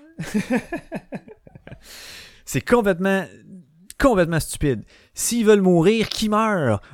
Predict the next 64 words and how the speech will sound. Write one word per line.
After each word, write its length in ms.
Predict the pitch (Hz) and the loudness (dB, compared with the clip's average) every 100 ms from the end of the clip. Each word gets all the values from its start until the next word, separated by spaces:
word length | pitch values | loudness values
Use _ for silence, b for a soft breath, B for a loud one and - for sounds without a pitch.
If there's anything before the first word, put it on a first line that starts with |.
| - | -4
On, 260 | 113 117 | 2 4
ben 180 | 117 160 | 4 2
oui, 180 | 165 165 | 2 2
ben 280 | 147 135 143 | 2 0 0
oui, 200 | 135 143 | 0 0
c'est 160 | 151 | -2
de 60 | 127 | 0
valeur, 320 | 123 127 135 | 2 2 2
il 40 | 127 | 2
y 60 | |
aura 240 | 120 120 - | 2 0 -2
plus 340 | 139 135 131 | -4 -2 0
de 180 | 120 120 | 2 2
Rona. 540 | 110 113 110 110 107 | 2 0 0 -2 -4
Ben 240 | 117 147 143 | -2 -2 -2
non, 180 | 123 | -4
ben 160 | 123 120 | -4 -2
câlisse, 520 | 165 165 165 151 - | 0 0 2 0 -2
on 200 | 156 143 | -4 -2
ira 340 | 147 143 156 165 | 0 0 2 0
chez 200 | 156 143 | 0 0
Renault 280 | 151 156 | 2 2
au 40 | 160 | 2
dépôt, 380 | 151 156 151 196 B | 2 4 2 0 B
on 140 | 143 135 | -2 2
ira 280 | 139 139 156 | 2 2 0
chez, 300 | - 147 139 | -2 -2 0
euh, 540 | 135 127 123 123 120 120 113 B B B B - | 0 0 0 0 0 -2 -10 B B B B -12
euh, 280 | - 120 110 | -10 -8 -8
comment 140 | 123 | -6
est-ce 100 | 123 | -4
qu'il 60 | 139 | -4
s'appelle, 320 | 131 147 139 | -2 -2 0
là, 300 | 127 127 123 | 0 0 2
Patrick 360 | 127 135 139 | 2 2 0
Morin, 380 | 147 123 131 180 - B - | 0 2 0 -2 -10 B -6
puis 80 | 135 | -2
les 180 | 135 | 0
autres 160 | 147 156 | 0 -2
en 60 | 143 | -2
région, 400 | 135 120 156 151 | -2 -2 -2 -2
ils 80 | |
ont 80 | 123 | 0
plein 140 | - 156 | 0 -2
de 40 | |
Patrick 240 | 156 160 | -4 -6
Morin, 380 | 151 139 135 151 - B | -4 -4 -4 -8 -12 B
puis 100 | 143 | -4
on 60 | |
a 60 | 127 | -2
plein 100 | 160 | -2
de 80 | 156 | 0
petites 240 | 131 - | -2 -4
quincailleries, 600 | 160 147 147 139 131 151 | -4 0 4 4 4 2
là, 140 | 156 143 | 0 4
de, 240 | 131 123 | 6 6
de, 140 | 120 117 | 4 0
de, 160 | 120 | 0
de 160 | 113 120 | -2 -2
places, 280 | 127 127 147 | -2 -4 -4
des 60 | |
petites 160 | 123 - | -10 -8
quincailleries, 580 | 131 123 123 117 139 135 | -6 -2 -2 -2 -4 -2
euh, 1120 | 123 117 113 110 - 92 - 87 - - | -2 -2 -2 -6 -8 -12 -14 -14 -16 -16